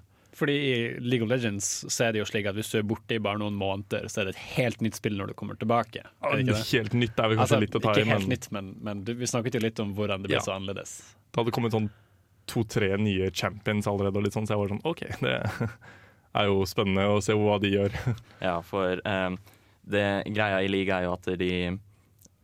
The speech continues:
Speaker 3: de prøver å endre på gamle champs, samtidig som de lager nye.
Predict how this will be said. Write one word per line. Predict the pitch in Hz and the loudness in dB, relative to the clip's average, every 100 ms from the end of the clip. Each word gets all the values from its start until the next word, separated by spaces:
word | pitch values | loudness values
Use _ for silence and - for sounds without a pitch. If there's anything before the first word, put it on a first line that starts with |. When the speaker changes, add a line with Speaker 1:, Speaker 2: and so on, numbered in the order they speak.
| _ | _
Speaker 3:
de | 110 107 | -4 0
prøver | 127 110 95 | 2 2 4
å | 101 98 101 101 - | 4 4 2 0 0
endre | 120 90 85 98 | 0 0 -2 -2
på | 104 | 0
gamle | 104 92 87 | 0 0 -2
champs, | 101 113 175 - - _ _ _ _ _ - | -2 -2 -2 -8 -10 _ _ _ _ _ -4
samtidig | 110 107 101 90 92 | -2 0 0 0 0
som | 95 92 | 0 0
de | 92 | 2
lager | 95 90 90 | 2 2 0
nye. | 90 92 | 0 0